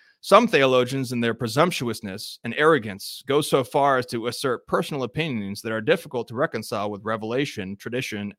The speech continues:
the centuries-old magisterium of the church, and the teaching of Christ. Thus, highly empathied by the blaring media, they go so far as to dispute God's design. And that is going to be the subject of our Guild Family Stream,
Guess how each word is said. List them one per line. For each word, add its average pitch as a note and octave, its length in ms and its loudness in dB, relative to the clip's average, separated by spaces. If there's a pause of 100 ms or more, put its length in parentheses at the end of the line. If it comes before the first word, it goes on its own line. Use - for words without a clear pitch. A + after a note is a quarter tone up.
(100)
the A2+ 60 -12
centuries-old A2+ 600 -4
magisterium G#2+ 640 -2
of E2+ 60 -12
the - 60 -16
church, F3 380 2 (340)
and F3+ 220 4
the C#3 60 0
teaching A#2+ 360 -4
of C3 100 -6
Christ. - 460 -2 (400)
Thus, F3 320 4
highly E3 360 2
empathied C#3 460 -4
by A#2 100 -6
the A2 80 -8
blaring C3+ 480 0
media, A2 440 -2 (460)
they B2+ 100 0
go D3 200 6
so D#3+ 200 2
far A#2+ 300 2
as A#2 80 -2
to A2+ 80 -8
dispute A2 460 -10
God's G2+ 300 -4
design. F#2 520 -8 (680)
And G#2+ 160 -8
that D3+ 380 0
is A2 420 -12
going A#2 180 -8
to G#2+ 60 -10
be G#2+ 100 -8
the G#2 100 -12
subject A2 400 -8
of G2 160 -8
our G2+ 340 -2 (600)
Guild A2 260 -2
Family C3+ 240 2
Stream, D3 480 0